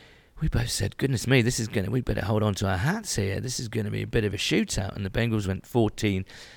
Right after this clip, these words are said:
seven up, and, um, the brakes came down. Lou's defense, uh, bore down on, on Josh Allen and his team and kinda more or less had a,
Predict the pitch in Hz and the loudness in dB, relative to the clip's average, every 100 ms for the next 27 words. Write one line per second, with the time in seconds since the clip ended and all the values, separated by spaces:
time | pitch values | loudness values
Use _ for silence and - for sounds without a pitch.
0 | - - - 123 107 104 - 156 202 - | -6 0 6 6 6 4 4 4 4 2
1 | - 113 117 113 120 117 120 120 120 - | 2 2 2 0 2 4 2 0 -2 -6
2 | _ 123 - 123 131 127 - 131 131 127 | _ -6 -2 4 4 4 2 4 4 4
3 | 160 147 107 120 127 123 120 110 123 120 | 4 4 6 8 10 8 6 4 4 4
4 | - 120 113 - - - - - - - | 4 2 2 -4 -6 -8 -20 -20 -20 -20
5 | - - 110 107 107 104 104 - 113 120 | -20 -6 0 4 4 2 -2 -2 4 6
6 | 123 95 113 113 104 101 92 104 104 101 | 6 4 4 4 2 -2 -4 -4 -4 -4
7 | - 107 101 - 110 - 104 110 113 107 | -6 -6 -4 0 0 2 0 0 0 0
8 | 104 104 - 107 110 107 - 139 151 123 | 0 -2 0 2 2 0 -2 -2 0 0
9 | 151 185 160 - 160 135 | 0 0 -2 -4 -4 -6